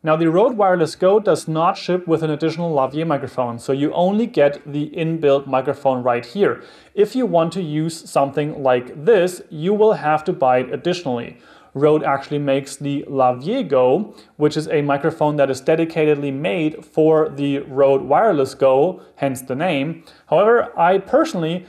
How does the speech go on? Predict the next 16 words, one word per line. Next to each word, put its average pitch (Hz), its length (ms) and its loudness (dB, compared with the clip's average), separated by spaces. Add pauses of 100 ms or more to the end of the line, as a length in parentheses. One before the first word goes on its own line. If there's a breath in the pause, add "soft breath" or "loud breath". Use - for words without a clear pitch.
(140)
use 180 380 -2
the 156 300 0
Rode 143 480 2
SmartLav 139 800 0
Plus 175 540 0 (300 soft breath)
with 175 300 2
an 151 120 -2
adapter 165 680 2
because 156 400 -2
the 143 80 -6
SmartLav 151 580 0
Plus 170 240 0
is 156 180 -10
made 143 280 -2
for 135 320 0
smartphones, 156 720 0